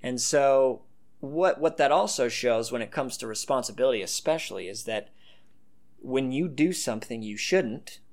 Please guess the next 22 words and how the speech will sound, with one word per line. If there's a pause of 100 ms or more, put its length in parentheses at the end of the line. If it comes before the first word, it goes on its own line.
you
know,
you
make
a
mistake,
or,
or
not
even
necessarily
a
mistake,
but
you
do
something (800)
harmful
to
somebody
else
or